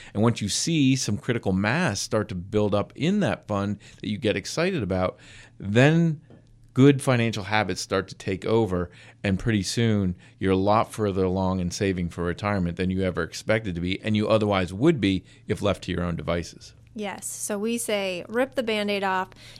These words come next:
Speaker 2: Don't wait until you have the extra money. You'll never have the extra money. Get enrolled right away and accept those automatic increases this year,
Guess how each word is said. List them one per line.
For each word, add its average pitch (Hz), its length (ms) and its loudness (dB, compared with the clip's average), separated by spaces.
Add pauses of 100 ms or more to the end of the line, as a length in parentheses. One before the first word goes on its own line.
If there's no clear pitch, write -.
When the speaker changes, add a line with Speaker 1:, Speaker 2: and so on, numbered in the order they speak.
Speaker 2:
Don't 220 240 2
wait 233 340 4
until 220 260 2
you 220 140 2
have 208 260 0
the 208 60 2
extra 208 300 0
money. 196 300 0
You'll 165 120 -6
never 170 380 -4
have 214 160 0
the 220 80 0
extra 220 280 -2
money. 185 380 -2 (580)
Get 226 180 4
enrolled 233 460 4
right 208 180 4
away 185 500 -2
and 208 440 2
accept 247 500 -2
those 254 400 2
automatic 240 600 -2
increases 196 640 -4
this - 240 -6
year, - 340 -6